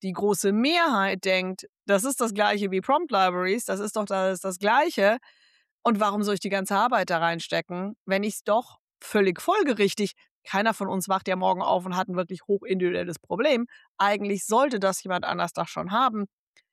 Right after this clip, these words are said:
gelöst haben. Nur kann ich überhaupt einschätzen, was diese Lösung au-, heißt, ja oder nein? Und jetzt bewegen wir uns in der Variante, warum in zwanzig sechsundzwanzig so ein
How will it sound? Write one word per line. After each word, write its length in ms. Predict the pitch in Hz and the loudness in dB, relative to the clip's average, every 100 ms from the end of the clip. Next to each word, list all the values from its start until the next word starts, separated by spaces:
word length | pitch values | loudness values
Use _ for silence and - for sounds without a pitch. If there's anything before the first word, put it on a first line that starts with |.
| _ _ _ _ _ _ _ - | _ _ _ _ _ _ _ -2
gelöst 540 | 190 196 320 370 - | 4 6 6 4 0
haben. 440 | 226 196 185 185 - _ - | 0 0 -2 -6 -12 _ -8
Nur 440 | 185 185 185 180 | -4 0 0 0
kann 220 | - 202 202 | -4 -4 -2
ich 80 | |
überhaupt 260 | 190 185 - | 0 0 0
einschätzen, 540 | 165 165 165 - 160 - | -2 -4 -6 -6 -12 -6
was 160 | 165 - | -6 -4
diese 180 | 156 156 | -8 -8
Lösung 320 | 151 151 151 | -8 -8 -8
au-, 240 | 156 - - | -8 -8 -6
heißt, 400 | 165 160 160 - | -4 -4 -6 -8
ja 180 | 156 - | -4 -4
oder 220 | 151 160 | -4 -2
nein? 380 | 220 226 180 160 - | 0 2 0 -4 -10
Und 180 | 165 160 | -10 -10
jetzt 460 | 165 165 208 - | -4 0 0 -2
bewegen 400 | 202 185 185 175 | -4 0 2 0
wir 140 | 170 170 | -4 -4
uns 180 | 170 | -6
in 100 | 165 | -8
der 220 | 160 156 156 _ _ _ _ _ - | -6 -6 -6 _ _ _ _ _ -2
Variante, 640 | 165 160 170 247 247 233 | 0 2 2 2 2 2
warum 360 | 185 170 170 - | 0 0 -4 -6
in 120 | 160 | -10
zwanzig 340 | - 165 165 | -8 -8 -6
sechsundzwanzig 760 | 175 262 - 311 262 226 214 208 | -2 -2 -2 -4 0 -2 -2 -6
so 180 | 202 190 | -6 -2
ein 320 | 180 180 180 | 0 0 -4